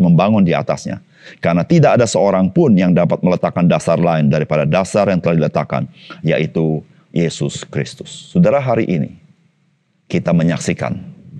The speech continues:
dari pelbagai bangsa, orang-orang percaya, mereka melayani bait suci itu. Tidak lain dan tidak bukan,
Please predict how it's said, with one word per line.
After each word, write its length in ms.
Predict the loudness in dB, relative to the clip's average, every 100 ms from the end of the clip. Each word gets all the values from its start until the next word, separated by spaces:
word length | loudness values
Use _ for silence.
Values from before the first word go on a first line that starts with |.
| -8 -4 -4 -6 -2
dari 320 | 0 0 -2
pelbagai 480 | 0 2 2 0 -2
bangsa, 640 | -2 -4 -6 -8 -12 -14 _ _ _ _ _ _ _ _
orang-orang 560 | -2 0 -2 -2 -4 -4
percaya, 560 | -4 -4 -4 -4 -6 -12 _ -20 _ _ _ -4
mereka 320 | -2 -2 0
melayani 640 | 0 2 0 -2 -2 -4 -8 -14 -2
bait 400 | 0 2 0 -4
suci 440 | -4 -4 -2 -6
itu. 140 | -6 -14 -18 _ _ _ -4
Tidak 240 | 0 0 0
lain 240 | 0 0
dan 60 | 0
tidak 220 | 0 0
bukan, 320 | 0 -2 -6